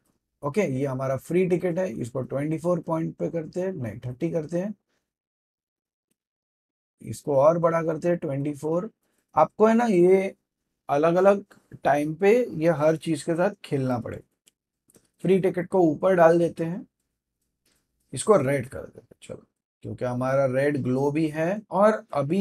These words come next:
यहाँ पे हम lorem ipsum है ना, उसका अभी ये टेक्स्ट ले लेते हैं। ओके, lorem ipsum जनरेटर,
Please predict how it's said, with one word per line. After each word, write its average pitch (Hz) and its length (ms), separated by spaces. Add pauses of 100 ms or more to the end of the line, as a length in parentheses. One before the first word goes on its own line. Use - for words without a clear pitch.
यहाँ 147 300
पे 185 160
हम 185 320
lorem 135 480 (100)
ipsum 151 420
है 139 80
ना, 135 180 (400)
उसका 151 480 (180)
अभी 139 340 (540)
ये 156 320 (200)
टेक्स्ट 127 280
ले 95 120
लेते 98 300
हैं। - 60 (1800)
ओके, 170 260 (500)
lorem 127 400
ipsum 131 260
जनरेटर, 127 600